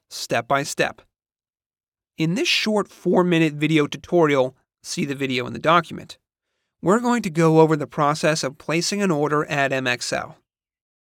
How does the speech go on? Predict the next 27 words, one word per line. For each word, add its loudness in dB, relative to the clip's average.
Coinbase -4
account -6
creation -4
steps. -10
We -4
explain -4
to -10
you -12
how 0
to 2
verify 0
your 0
Coinbase -4
account, -8
which -6
will 0
help -6
you -6
get -4
a 0
twenty -4
percent -4
discount -4
on -2
Modafinil -2
X -10
L. -2